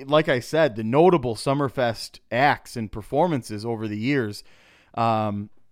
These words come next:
it's really tough to beat George Carlin's, uh, nineteen seventy-two performance of Seven Words You Can Never Say on Television, uh, the one that got him arrested <laughs> for violating, uh, obscenity laws.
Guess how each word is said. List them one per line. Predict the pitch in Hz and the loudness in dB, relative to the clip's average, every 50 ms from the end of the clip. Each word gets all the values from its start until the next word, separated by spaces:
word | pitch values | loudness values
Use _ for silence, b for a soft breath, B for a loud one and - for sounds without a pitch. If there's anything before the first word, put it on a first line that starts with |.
| _ _ _ _ - - - | _ _ _ _ -14 -12 -10
it's | - 143 151 160 - - 151 | -8 -6 -4 -4 -4 -2 -2
really | 190 233 240 247 220 | -2 -2 -2 -2 -4
tough | - - - 175 165 156 - - | -4 0 4 4 4 4 2 0
to | 151 131 | -2 -2
beat | 107 - 135 139 139 - | -2 0 -2 0 -2 -2
George | 113 110 143 135 143 143 123 - | -4 0 2 2 2 2 0 -4
Carlin's, | - - 139 123 127 127 127 131 127 127 123 123 113 - - - b b b b b b b - | -4 0 2 2 2 2 0 0 -2 -2 -2 -4 -4 -6 -10 -14 b b b b b b b -4
uh, | 113 113 110 | -2 -2 0
nineteen | 120 135 147 156 - - 156 151 127 | 2 2 2 0 0 -2 -4 -2 0
seventy-two | - 147 139 131 135 127 123 - - 135 135 123 | 2 2 2 2 0 -2 -4 -4 -4 -4 -2 -2
performance | - 123 - - 127 127 127 127 127 127 117 - | -2 -4 -4 -2 0 0 2 2 0 -2 -2 -2
of | 120 110 110 107 104 - b b b b b b | -2 -2 -2 -2 -6 -10 b b b b b b
Seven | - - - 151 139 131 147 143 135 | -8 -2 2 2 4 4 2 2 2
Words | 120 127 131 139 135 127 120 | 2 2 2 2 2 0 -4
You | 127 | -6
Can | 117 - 131 107 104 | -6 -4 -4 -2 0
Never | 113 120 127 120 127 | 0 0 0 0 -2
Say | 113 - - 131 123 123 | -4 -2 0 0 2 2
on | 117 110 110 | 0 -2 -2
Television, | - 120 113 113 123 123 135 143 131 135 147 147 156 156 b b b b b b b | -4 -4 -4 -2 -2 -2 -2 -4 -2 -2 -4 -4 -4 -4 b b b b b b b
uh, | b 104 107 | b -8 -2
the | 107 143 135 | 0 0 2
one | 120 131 135 139 139 | 4 6 6 6 4
that | 139 123 - | 2 0 2
got | 135 123 123 127 | 2 4 4 4
him | 131 123 117 | 4 2 0
arrested | 104 98 101 107 110 - - - 135 147 143 185 - | -2 -2 -2 -4 -4 -4 -4 -2 -2 -2 -2 -2 -4
<laughs> | |
for | - 147 127 113 | -4 -4 -4 -2
violating, | 113 120 113 117 123 123 127 127 123 123 123 123 123 120 120 117 - B B B B B B | 2 2 4 4 4 2 2 2 0 0 0 0 0 -2 -2 -4 -6 B B B B B B
uh, | - 90 | -4 -2
obscenity | 98 113 - - - 127 127 139 147 139 143 | -2 -4 -4 -2 0 0 2 2 2 2 2
laws. | 139 139 139 135 135 135 135 139 147 143 - - | 2 4 4 6 6 6 4 2 0 -4 -8 -16